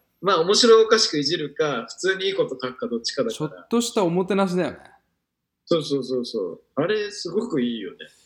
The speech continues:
Speaker 2: この間って結構前ですけど、
Speaker 1: うん。
Speaker 2: 飲んでる時にミクシーダウンロードして、ミクシー見ましたよね。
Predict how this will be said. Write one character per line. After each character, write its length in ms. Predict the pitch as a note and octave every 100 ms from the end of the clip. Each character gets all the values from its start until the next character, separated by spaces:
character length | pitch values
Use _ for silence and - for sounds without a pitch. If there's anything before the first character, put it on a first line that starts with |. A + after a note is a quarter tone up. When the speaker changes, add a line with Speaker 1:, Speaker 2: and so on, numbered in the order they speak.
| _ _
Speaker 2:
こ 160 | - D#3+
の 100 | G3
間 280 | G3+ G#3+
っ 100 | G#3+
て 200 | F3+ B2+
結 260 | B2 G#3 G#3+
構 120 | C#3
前 200 | B2+ C3
で 100 | A#2
す 80 | -
け 120 | B2
ど、 280 | C#2 A#1+ - _ _ _ _ - - C#3
Speaker 1:
う 100 | A#2+
ん。 160 | G2 - _ B2+
Speaker 2:
飲 280 | E3 A#3+
ん 20 | G3
で 100 | D3
る 80 |
時 260 | C#3 B2+ C3
に 100 | B2
ミ 160 | D3+ F#3+
ク 80 |
シ 160 | - C#3
ー 80 | A#2+
ダ 80 | B2+
ウ 120 | D3
ン 60 |
ロ 80 | D#3
ー 40 | B2
ド 60 |
し 80 | -
て、 80 | A2+
ミ 160 | C#3+
ク 60 | E3
シ 160 | - B2
ー 40 |
見 120 | B2+
ま 100 | D3+
し 80 | A3
た 80 | A#2+
よ 80 | D2+
ね。 140 | -